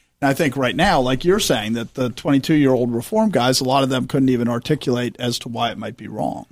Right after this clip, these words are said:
And, and that's because we've absorbed a lot of other lessons from the society around us, that then you get into something that's a more complicated argument. Well, we've absorbed a lot of other garbage first, so we can't,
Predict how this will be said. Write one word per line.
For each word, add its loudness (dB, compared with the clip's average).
And, 2
and -2
that's 0
because 0
we've 2
absorbed 2
a 4
lot 4
of 0
other 4
lessons 4
from 0
the 2
society 0
around 0
us, -2
that 2
then 4
you 2
get 4
into 2
something 2
that's -2
a -2
more 2
complicated 0
argument. -2
Well, -2
we've 2
absorbed 2
a 2
lot 2
of 2
other 4
garbage 0
first, -2
so -2
we 0
can't, 0